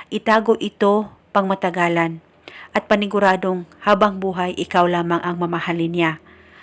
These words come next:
Pwede mo naman ito dalhin kung ikaw ay aalis, kung ikaw ay nasa trabaho,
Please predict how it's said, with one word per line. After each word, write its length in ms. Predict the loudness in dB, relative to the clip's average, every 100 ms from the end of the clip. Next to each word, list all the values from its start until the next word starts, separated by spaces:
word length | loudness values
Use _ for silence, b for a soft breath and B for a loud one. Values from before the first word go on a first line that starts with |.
| B
Pwede 320 | 0 0 2 0
mo 80 |
naman 240 | 0 0 -2
ito 240 | -2 -4
dalhin 560 | -2 -4 -4 -4 -4 -6 _
kung 160 | -10 -8
ikaw 320 | -4 2 2 2
ay 160 | 0 -2
aalis, 480 | -2 -2 -2 -4
kung 160 | -4 -6
ikaw 240 | -4 -2
ay 80 | -2
nasa 240 | -4 -4 -4
trabaho, 640 | -2 0 2 2 0 -4